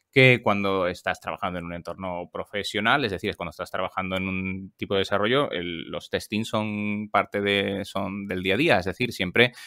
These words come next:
en función del tamaño del equipo, o, o tú mismo vas a estar re-, realizando los tests, o vas a tener tu equipo de testeo,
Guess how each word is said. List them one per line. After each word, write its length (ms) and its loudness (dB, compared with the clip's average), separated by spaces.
en 100 -20
función 260 -4
del 100 -2
tamaño 280 2
del 120 4
equipo, 460 2
o, 460 -4
o 200 0
tú 100 2
mismo 260 4
vas 160 2
a 40 -4
estar 200 2
re-, 220 2
realizando 340 -2
los 160 -2
tests, 220 2
o 20 2
vas 120 4
a 40 0
tener 200 0
tu 80 -6
equipo 280 0
de 80 2
testeo, 520 2